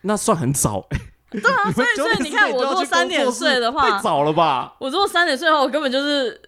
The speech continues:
Speaker 2: 就没什么在睡，所以我就希望可以十二点睡。所以你是早上五点睡到十二点？
Speaker 1: 对，我差不多是早上五点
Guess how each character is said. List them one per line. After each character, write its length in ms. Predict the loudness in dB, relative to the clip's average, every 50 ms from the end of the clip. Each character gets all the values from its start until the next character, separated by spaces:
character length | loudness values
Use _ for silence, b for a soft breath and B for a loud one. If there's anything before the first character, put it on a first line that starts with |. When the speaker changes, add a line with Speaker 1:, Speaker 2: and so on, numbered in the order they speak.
| _ _ _
Speaker 2:
就 140 | -6 -4 0
没 180 | 0 2 2 2
什 80 | 0
么 80 | 0 0
在 140 | 2 0 0
睡， 100 | 0 -2
所 140 | 0 2 2
以 40 |
我 80 | 4 4
就 120 | 2 0
希 160 | -2 -2 -2 0
望 180 | 0 2 0 0
可 120 | -2 -6
以 20 | -6
十 160 | -6 -4 -4
二 100 | -4 -2
点 120 | -4 -4 -8 -12
睡。 180 | -18 -20 -20 -20 _ _ _ _
所 160 | -2 0 2
以 40 | 2
你 60 | 2
是 80 | 0 -4
早 120 | -2 -2 0
上 140 | 0 -2
五 60 | -2 -4
点 140 | -4 -4
睡 120 | -2 0 2
到 100 | 2 2
十 120 | 0 -2 -6
二 100 | -6 -8
点？ 160 | -10 -12 -16 _ _ _ -4
Speaker 1:
对， 120 | -2 0 0
我 140 | 0 0
差 100 | 0 2
不 60 | 2 4
多 160 | 6 6 4
是 100 | 4 2
早 160 | -2 -4 -4
上 120 | -4 -4
五 140 | -2 -2 -4
点 160 | -4 -4 -4